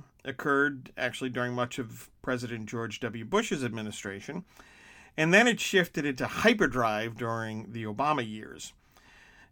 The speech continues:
Um, regulatory costs and uncertainties mounted, and what was the result? Well, higher costs and reduced incentives for those drivers of economic growth, namely private investment and entrepreneurship.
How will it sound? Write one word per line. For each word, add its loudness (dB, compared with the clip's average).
Um, 2
regulatory 2
costs 6
and -4
uncertainties -2
mounted, 2
and -2
what -2
was -2
the -2
result? 6
Well, -2
higher -4
costs 2
and 2
reduced -2
incentives 0
for -4
those 0
drivers 6
of -4
economic -2
growth, -2
namely -4
private 0
investment -6
and -6
entrepreneurship. -12